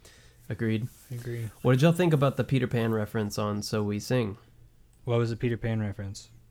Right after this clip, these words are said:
Speaker 1: Second star to the right,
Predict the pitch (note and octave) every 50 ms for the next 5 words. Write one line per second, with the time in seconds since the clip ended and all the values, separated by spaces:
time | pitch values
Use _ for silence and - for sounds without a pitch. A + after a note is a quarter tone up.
0 | - - - - - - _ _ - - - - - - - - - - - -
1 | - - - - - - - - - - - - - - - - - - B2+ A#2+
2 | B2+ A#2+ A2+ - - C3 B2 B2 A#2 A2 A2+ A2 A2+ A#2 A#2+ A#2+ A#2+ - -